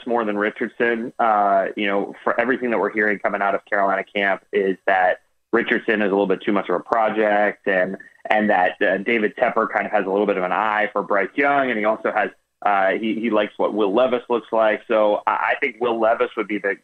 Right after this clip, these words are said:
kind of the, the sneaky option that could get up to number one, but ultimately, I, I think it's a two-horse race between Young and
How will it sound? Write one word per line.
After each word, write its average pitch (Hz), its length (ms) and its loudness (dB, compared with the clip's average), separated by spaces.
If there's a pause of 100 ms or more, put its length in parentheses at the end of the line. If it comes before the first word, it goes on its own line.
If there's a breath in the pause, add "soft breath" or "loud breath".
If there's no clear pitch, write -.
(140)
kind 110 100 0
of 98 160 -4
the, 95 320 4 (240)
the 113 80 2 (140)
sneaky 127 540 2 (300)
option 127 400 0
that 117 160 -4
could 120 180 -4
get 127 140 0
up 123 180 -2
to 135 40 -2
number 123 220 0
one, 123 320 0
but 117 140 0
ultimately, 107 640 0 (220)
I, 110 180 0
I 131 100 0
think 127 140 -4
it's 107 80 -6
a 104 160 -14
two-horse 107 400 0
race 98 260 -2
between 98 360 -10
Young 98 260 0
and 92 120 -8